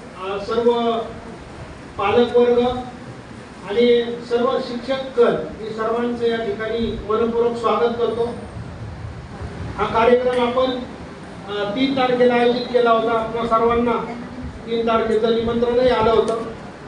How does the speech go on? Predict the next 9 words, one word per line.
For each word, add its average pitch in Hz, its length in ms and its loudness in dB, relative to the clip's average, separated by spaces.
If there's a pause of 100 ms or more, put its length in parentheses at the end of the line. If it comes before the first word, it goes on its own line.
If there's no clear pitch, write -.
(200)
परंतु, 240 440 2 (1080)
अ, 208 300 -2 (800)
गोपीनाथरावजी 240 640 2
मुंडे 240 360 4
साहेब 233 260 2
यांची 240 240 -2
पुण्यतिथी 254 560 -2
असल्या 226 300 -2
कारणाने 226 480 2